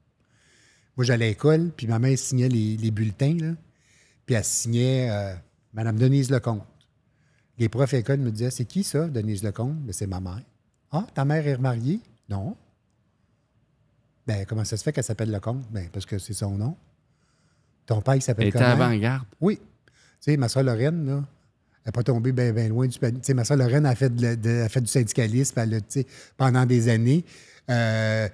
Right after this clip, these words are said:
Speaker 1: ma soeur Lorraine n'est pas tombée ben, ben loin du pommier. Moi non plus. Tu sais, je veux dire, on a revendiqué plein de choses, tu sais.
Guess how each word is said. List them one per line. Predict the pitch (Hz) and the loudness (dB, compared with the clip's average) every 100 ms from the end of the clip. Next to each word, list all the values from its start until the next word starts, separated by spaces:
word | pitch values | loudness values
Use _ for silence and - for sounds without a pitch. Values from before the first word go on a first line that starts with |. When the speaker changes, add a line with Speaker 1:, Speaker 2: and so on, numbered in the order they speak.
| - - | -10 -4
Speaker 1:
ma | 120 | 0
soeur | 151 | 4
Lorraine | 135 127 147 | 4 6 4
n'est | 127 | 4
pas | 127 | 4
tombée | 131 123 | 4 4
ben, | 127 123 | 4 4
ben | 120 117 | 4 4
loin | 123 131 | 4 2
du | 104 | 0
pommier. | 127 113 113 151 185 | 0 2 2 2 2
Moi | 156 147 165 | 2 4 6
non | 143 | 4
plus. | 120 127 156 190 | 2 2 2 0
Tu | |
sais, | 160 | 0
je | 143 | 0
veux | |
dire, | 123 143 127 | 2 2 4
on | 123 | 2
a | 123 | 2
revendiqué | 123 120 127 110 - 139 | 2 2 0 0 -2 0
plein | 139 120 | 2 0
de | - | 0
choses, | 127 156 151 | -2 -2 -2
tu | - | -2
sais. | 151 | -2